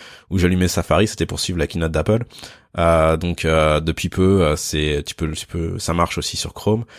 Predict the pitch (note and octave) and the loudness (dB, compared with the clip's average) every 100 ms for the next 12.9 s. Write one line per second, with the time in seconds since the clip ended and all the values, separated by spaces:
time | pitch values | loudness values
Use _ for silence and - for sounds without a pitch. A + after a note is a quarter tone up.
0 | - - - E2+ F2+ G#2+ F#2 E2 G2+ A#2 | -20 -20 -2 2 4 6 4 2 0 2
1 | G2 E2 - F2+ E2+ F2 F2+ F#2 D#2+ E2 | 2 0 -4 -2 0 2 2 0 0 0
2 | - D#2 D2+ - G2 E2 D2 D2+ D2 E2+ | -2 -2 -4 -4 -4 -4 -4 -4 -2 -2
3 | E2 D#2+ E2+ E2 D2+ D#2 D#2 E2+ E2 D#2+ | -2 -2 -2 -2 -2 -2 -4 -4 -4 -4
4 | D#2 - A2 A#2 G2+ F#2 - C3 A#2 F2 | -4 -4 -2 0 0 0 0 4 4 4
5 | E2 - F2 - F2+ E2+ D#2+ E2+ F2 E2+ | 0 -2 -4 0 2 2 0 -2 0 0
6 | - F#2+ F2+ E2 D#2 F2+ F2+ F2+ - G2+ | 2 2 4 2 0 -2 -2 -2 0 2
7 | F2+ - E2 D#2+ D2+ - - - - - | 2 0 0 0 -2 -6 -14 -16 -6 0
8 | F#2+ G2 F#2+ F2+ G2+ G2+ D#2+ - - E2+ | 4 4 4 2 2 2 2 -2 -2 -2
9 | - G2 G#2 G#2+ - G#2 G#2+ G#2 G#2+ G#2+ | 2 4 4 2 2 2 4 4 4 2
10 | A2 G2 F#2 - C#2 G2+ G2+ G2 F#2+ G#2 | 2 2 0 -2 -2 2 4 4 2 -2
11 | F#2 A2+ - G2 F2+ E2+ F#2 F#2+ - G#2 | -2 -2 -2 -2 -2 0 2 2 2 2
12 | G2 F#2 E2+ F2 F#2 F#2 F2+ D#2 | 4 4 2 2 2 2 0 -2